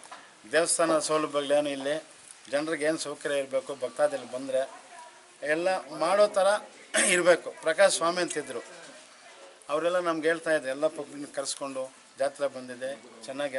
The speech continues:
ಎಲ್ಲರೂ ಜವಾಬ್ದಾರಿಯಿಂದ ಮಾಡಿ, ನಿಮಗೂ ಒಳ್ಳೆ ಹೆಸರು, ನಮಗೂ ಒಳ್ಳೆ ಹೆಸರು" ಅಂತ.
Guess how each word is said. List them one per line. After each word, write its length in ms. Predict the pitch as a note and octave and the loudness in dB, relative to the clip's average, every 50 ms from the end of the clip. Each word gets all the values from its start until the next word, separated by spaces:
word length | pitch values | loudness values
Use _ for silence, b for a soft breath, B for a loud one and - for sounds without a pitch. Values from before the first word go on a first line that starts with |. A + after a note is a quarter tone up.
| B2+ C3 | -6 -4
ಎಲ್ಲರೂ 300 | B2+ C3+ C#3 C3 C3 B2 - - - - - | -4 -4 -4 -4 -4 -8 -12 -16 -20 -16 -8
ಜವಾಬ್ದಾರಿಯಿಂದ 680 | B2 B2+ C#3 C#3+ - B2 C3+ C3 C3 B2+ B2+ B2+ B2+ C3 C3 B2+ B2 | -4 -4 -4 -4 -4 -4 -4 -2 -2 -4 -6 -8 -10 -10 -10 -8 -10
ಮಾಡಿ, 240 | B2 B2+ B2+ B2+ A#2+ G#2+ - _ B B B B B B B B B - B2 | -10 -8 -10 -10 -14 -14 -16 _ B B B B B B B B B -16 -14
ನಿಮಗೂ 260 | C#3 D3 C#3+ C#3+ D3+ D3 C3+ | -12 -12 -8 -8 -6 -4 -4
ಒಳ್ಳೆ 180 | C3 C3+ C#3+ C#3 C3 | -4 -2 -2 -2 -2
ಹೆಸರು, 220 | B2+ - C3+ C3+ C3 C3 | -4 -6 -10 -10 -10 -10
ನಮಗೂ 220 | B2+ C3 C3+ C3 C3+ C3 | -10 -10 -10 -10 -10 -10
ಒಳ್ಳೆ 140 | B2 B2 B2 A#2+ | -8 -6 -8 -8
ಹೆಸರು" 200 | A#2 - A#2 A2+ G#2+ | -8 -10 -12 -14 -16
ಅಂತ. 140 | G2 - | -16 -16